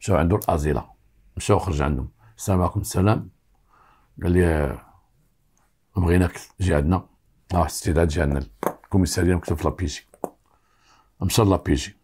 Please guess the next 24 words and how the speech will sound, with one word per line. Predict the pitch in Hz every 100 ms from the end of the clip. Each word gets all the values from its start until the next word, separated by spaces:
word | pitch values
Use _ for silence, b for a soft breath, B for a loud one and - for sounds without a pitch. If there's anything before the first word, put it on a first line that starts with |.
| _ _ _ _ _ _ - 95
قال | 92
له: |
"ودي، | 87 73 87
فين | -
كنتي | 104 90 -
نهار | 80 76
فلان | 85 80
فلاني، | - 85 98
فين | 90 85
كنتي | 82 82
نهار | 78
فلان | - 82 78
فلاني؟" | - 107
داك | 139 117
خلال | - 110 117
داك | -
الأسبوع | 107 - - 71
كامل | 69 82 98 -
عطاو | 110 - 160
بأن | 90 82 82
كله | - - 127
كان | - 85
في | -
أزيلة، | 87 78 - 73